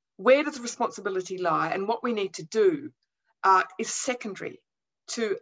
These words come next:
agreeing the problem and agreeing it, it is a problem and that we can identify what the biggest sources of this problem are. And save the question of policy instruments as a secondary debate. In Australia, we've had a toxic debate now for over a decade,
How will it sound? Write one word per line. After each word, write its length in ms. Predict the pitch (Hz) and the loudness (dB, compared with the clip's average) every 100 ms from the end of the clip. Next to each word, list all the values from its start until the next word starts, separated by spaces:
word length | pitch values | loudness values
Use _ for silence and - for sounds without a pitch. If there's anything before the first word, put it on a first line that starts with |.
| - | -2
agreeing 560 | 190 214 220 226 226 | 0 2 4 2 0
the 100 | 208 | -4
problem 460 | 190 196 165 170 160 | -4 -2 -2 -2 -6
and 80 | 170 | -6
agreeing 440 | 170 190 196 185 | -2 0 2 0
it, 140 | 156 - | -4 -4
it 140 | 170 - | -4 0
is 200 | 285 285 | 0 0
a 60 | 208 | -4
problem 580 | - 151 151 151 127 123 _ _ _ | -4 -8 -6 -8 -8 -16 _ _ _
and 200 | 180 180 | -2 0
that 180 | 180 - | 0 0
we 100 | 190 | -4
can 180 | 190 208 | -2 0
identify 560 | 185 196 196 190 185 170 | 2 2 0 2 2 2
what 340 | 185 190 - | 0 -2 0
the 80 | 196 | 0
biggest 340 | 180 190 185 - | 2 2 2 0
sources 340 | 196 185 180 | 0 0 -8
of 100 | 165 | -10
this 140 | 165 | -14
problem 400 | - 175 170 170 | -8 -8 -6 -4
are. 320 | 175 175 156 - _ _ - - | -2 0 -2 -6 _ _ -20 -4
And 140 | 220 220 | -2 0
save 300 | - 311 440 | 2 2 2
the 80 | - | -2
question 400 | 302 285 - 233 | -2 -4 -4 -6
of 120 | - _ _ _ _ _ | -6 _ _ _ _ _
policy 340 | - 240 233 220 | -4 -2 -2 -6
instruments 720 | 247 - 208 160 - - - _ - | -6 -8 -6 -6 -8 -16 -18 _ -8
as 120 | 190 | -4
a 40 | 220 | -4
secondary 600 | - 233 - 254 202 185 | 0 0 0 -2 0 0
debate. 360 | 165 143 - _ _ _ - | 0 -4 -4 _ _ _ -6
In 120 | 269 | -4
Australia, 560 | 269 - 247 320 285 190 | -2 -2 2 4 4 0
we've 160 | 233 | -4
had 120 | 247 233 | -6 -6
a 60 | |
toxic 440 | - - - - - | -4 -8 -8 -14 -10
debate 360 | 185 160 - | -2 -2 -2
now 180 | 175 151 | -6 -8
for 180 | - 175 | -4 -2
over 220 | 170 156 | -2 -6
a 60 | 151 | -8
decade, 560 | 175 185 175 - - | -4 -4 -4 -12 -14